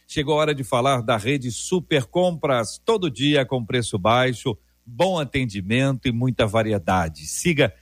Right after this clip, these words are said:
a Rede Super Compras nas redes sociais e não perca nenhuma novidade. Siga a Rede Super Compras nas redes sociais e fique por dentro das ofertas.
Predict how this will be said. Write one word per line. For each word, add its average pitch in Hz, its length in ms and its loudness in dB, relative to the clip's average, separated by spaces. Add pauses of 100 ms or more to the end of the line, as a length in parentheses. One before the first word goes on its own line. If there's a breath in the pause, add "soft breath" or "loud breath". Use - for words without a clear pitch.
(140)
a 110 80 -4
Rede 131 300 -2
Super 123 340 -2
Compras 135 440 0
nas 120 200 0
redes 139 380 0
sociais 147 500 -2
e 147 60 0
não 143 180 -2
perca 151 320 2
nenhuma 202 640 0
novidade. 175 680 2 (240 soft breath)
Siga 185 400 -2
a 120 40 0
Rede 143 320 -2
Super 123 360 0
Compras 127 420 0
nas 110 240 -2
redes 120 400 0
sociais 123 640 0
e 117 80 -2
fique 135 240 -2
por 110 240 -2
dentro 139 340 0
das 147 300 0
ofertas. 147 840 0